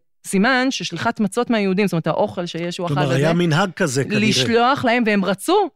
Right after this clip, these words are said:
Speaker 1: את המצות של היהודים. אגב, עד שלא הגעתי לאמריקה, לא ראיתי שלאורך כל השנה הרי אוכלים מצות שם, בחלק הכשר של הסופר. יש מצות שנמכרות כל השנה, שאנשים שאוהבים את זה.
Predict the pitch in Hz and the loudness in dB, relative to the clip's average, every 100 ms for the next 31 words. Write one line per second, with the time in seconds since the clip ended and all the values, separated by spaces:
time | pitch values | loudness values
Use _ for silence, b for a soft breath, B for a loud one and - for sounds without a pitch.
0 | _ _ 226 226 202 190 285 339 285 240 | _ _ -2 2 0 2 0 2 2 2
1 | 208 175 185 190 208 196 196 196 202 180 | 2 0 0 0 -2 -2 -2 -2 -2 -2
2 | 190 233 - 185 185 185 190 190 185 - | -2 -2 -2 0 0 0 -4 -4 -8 -2
3 | 190 202 - 208 208 196 185 175 165 196 | 0 0 -2 -2 0 0 0 0 -4 -4
4 | 180 - 196 170 160 151 - 190 185 165 | -4 -4 -4 -2 -2 -4 -4 -2 -2 -4
5 | 160 - 202 - 185 160 226 202 175 135 | -6 -4 -2 -2 -2 -2 -4 -2 -2 -2
6 | B B 185 220 214 240 254 226 208 196 | B B -2 0 0 2 2 0 2 0
7 | 220 220 202 190 180 190 202 185 190 175 | 2 0 0 -2 -2 -2 -2 0 2 2
8 | 175 147 | 2 0